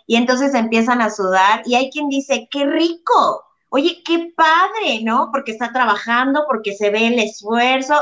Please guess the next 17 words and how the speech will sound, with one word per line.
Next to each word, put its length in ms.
¿sabes? 260
Y 120
existe 320
otro 200
porcentaje 840
de 80
asistentes 760
que 180
ven 400
así 260
de, 300
"Ugh", 340
en 140
cuanto 300
se 200
para 520
el, 200